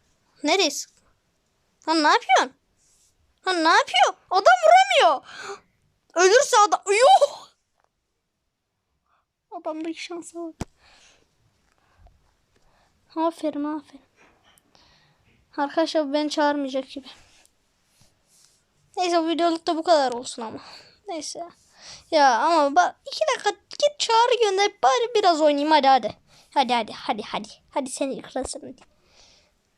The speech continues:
Popüler göndersem ücretsiz göndereyim var. Haydi kanka. Beni çağır.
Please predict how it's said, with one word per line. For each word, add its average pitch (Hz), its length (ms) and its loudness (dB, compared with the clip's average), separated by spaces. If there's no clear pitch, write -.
Popüler 262 320 -4
göndersem 269 720 -8
ücretsiz 269 440 -12
göndereyim 262 500 -10
var. - 200 -18
Haydi 508 460 2
kanka. 392 500 0
Beni 554 280 4
çağır. 403 500 -2